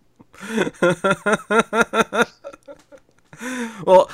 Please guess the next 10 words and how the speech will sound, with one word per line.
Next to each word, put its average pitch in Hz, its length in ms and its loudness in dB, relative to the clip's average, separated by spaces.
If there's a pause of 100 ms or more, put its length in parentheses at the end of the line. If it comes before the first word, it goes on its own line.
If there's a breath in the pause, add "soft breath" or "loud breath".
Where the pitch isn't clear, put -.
(140)
uh, - 140 -4
forgive 196 420 4
me 190 140 -2
for 170 140 2
Amish 160 400 4
not 156 180 0
neatly 151 260 0
fitting - 300 -2
into 151 300 -2
any 139 320 2